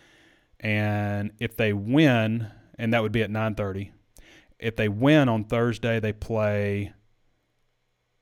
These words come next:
the game six winner, which is Texas A and M or Florida, South Carolina.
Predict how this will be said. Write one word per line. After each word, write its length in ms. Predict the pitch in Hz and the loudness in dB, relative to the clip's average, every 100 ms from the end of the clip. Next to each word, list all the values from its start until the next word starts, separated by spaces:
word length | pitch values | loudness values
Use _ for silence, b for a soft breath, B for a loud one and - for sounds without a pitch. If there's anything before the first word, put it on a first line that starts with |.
| _ _ _ _ - | _ _ _ _ -16
the 60 | 101 | -6
game 280 | 113 107 | -2 -2
six 500 | 104 - - 135 - | -4 -6 -2 -2 -2
winner, 320 | 110 104 101 101 | -6 -6 -4 -6
which 300 | 113 104 - | -6 -6 -6
is 420 | 101 98 98 - | -4 -4 -6 -8
Texas 460 | - 139 120 110 - | -2 -2 -2 -4 -4
A 60 | 107 | -4
and 100 | 104 | -2
M 560 | 104 104 104 101 98 - _ _ _ _ _ _ _ _ _ - | -4 -4 -4 -6 -10 -14 _ _ _ _ _ _ _ _ _ -12
or 680 | 104 101 101 98 95 92 - _ _ _ _ _ _ _ _ _ _ _ | -8 -6 -4 -4 -6 -10 -14 _ _ _ _ _ _ _ _ _ _ _
Florida, 460 | - 110 101 95 | -8 -2 -2 -2
South 280 | 90 98 95 | -6 -8 -8
Carolina. 540 | - 90 92 95 - | -10 -10 -10 -14 -18